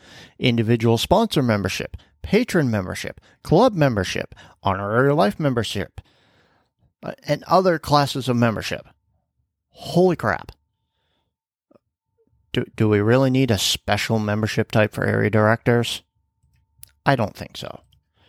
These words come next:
That, that's my personal opinion. Um, 'cause,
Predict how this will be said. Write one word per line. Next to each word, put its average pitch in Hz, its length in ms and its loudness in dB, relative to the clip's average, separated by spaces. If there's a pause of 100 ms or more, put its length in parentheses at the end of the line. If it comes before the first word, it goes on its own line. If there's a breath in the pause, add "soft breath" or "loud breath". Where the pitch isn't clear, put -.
(1040)
That, 110 240 0
that's 123 260 0
my 120 160 2
personal 110 440 0
opinion. 101 480 -2 (960 soft breath)
Um, 65 360 -8 (1800)
'cause, - 300 -2